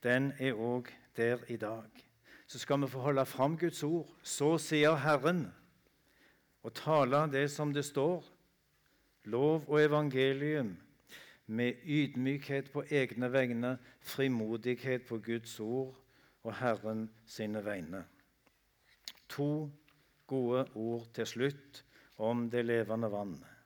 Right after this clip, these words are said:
Fra Johannes' åpenbaring, de to siste kapitlene der. Og det er Jesus som taler til Johannes. «Det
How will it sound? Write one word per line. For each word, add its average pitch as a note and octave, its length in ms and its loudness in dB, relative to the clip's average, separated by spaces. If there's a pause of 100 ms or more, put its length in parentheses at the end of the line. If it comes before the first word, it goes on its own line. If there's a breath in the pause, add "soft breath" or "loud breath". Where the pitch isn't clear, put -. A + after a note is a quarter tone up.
(1500 soft breath)
Fra A2+ 160 -2
Johannes' A#2+ 600 0
åpenbaring, A#2+ 760 0
de A2+ 120 2
to A2+ 260 -10
siste A2+ 400 -8
kapitlene A#2 840 -6
der. C#3+ 220 0 (3000 soft breath)
Og A#2 120 -2
det A#2 100 4 (120)
er A#2+ 60 2 (180)
Jesus D3 380 2
som C#3+ 180 0
taler C3+ 380 2
til C3+ 240 0
Johannes. G#2+ 800 -6 (1120 soft breath)
«Det D3+ 180 6